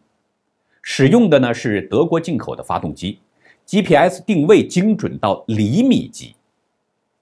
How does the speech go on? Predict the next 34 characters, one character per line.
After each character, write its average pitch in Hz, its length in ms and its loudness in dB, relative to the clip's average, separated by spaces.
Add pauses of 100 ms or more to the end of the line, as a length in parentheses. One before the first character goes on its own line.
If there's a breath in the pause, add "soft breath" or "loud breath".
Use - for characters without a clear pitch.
(140)
配 156 180 2
有 85 140 2
三 156 260 0
十 - 120 -6
倍 117 120 0
的 87 120 -6
光 143 280 0
学 120 320 -6 (260)
变 117 200 0
焦、 131 340 0 (380)
高 139 160 2
清 143 160 -6
录 143 180 -6
像， - 300 -6 (420 soft breath)
可 170 160 4
以 180 160 6
使 - 180 -4
用 113 260 -2
红 95 340 -4
外 170 160 4
热 139 200 -2
像 120 240 -4
仪 95 120 -4
进 131 160 -4
行 107 240 -4
夜 202 200 2
间 101 220 -4
成 78 260 -14
像 80 300 -6
和 76 220 -8
测 104 260 -2
温 135 160 -2
功 139 160 0
能， 64 180 -6